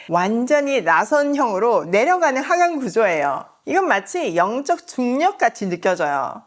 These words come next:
하나님에게서 멀어지는 순간 우리는 계속 아래로 떨어질 수밖에 없음을 이 사사기가 분명히 보여주고 있어요. 그다음 살펴볼 것은 신학적인 메시지인데요. 첫 번째는 하나님은 불순종 속에서도 은혜로 개입하신다는 사실이에요.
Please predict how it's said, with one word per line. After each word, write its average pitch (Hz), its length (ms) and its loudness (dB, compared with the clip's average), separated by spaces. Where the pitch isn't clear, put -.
하나님에게서 262 1200 0
멀어지는 175 540 0
순간 175 600 -6
우리는 233 300 0
계속 190 580 -2
아래로 196 420 0
떨어질 330 520 0
수밖에 180 560 -4
없음을 165 760 -2
이 190 80 0
사사기가 196 840 0
분명히 214 380 -2
보여주고 202 500 0
있어요. 139 600 -4
그다음 370 300 0
살펴볼 370 500 0
것은 190 360 -2
신학적인 294 580 -2
메시지인데요. 160 1000 -2
첫 392 160 -2
번째는 208 540 0
하나님은 302 580 2
불순종 339 800 0
속에서도 277 880 0
은혜로 254 380 2
개입하신다는 208 880 0
사실이에요. 151 880 -2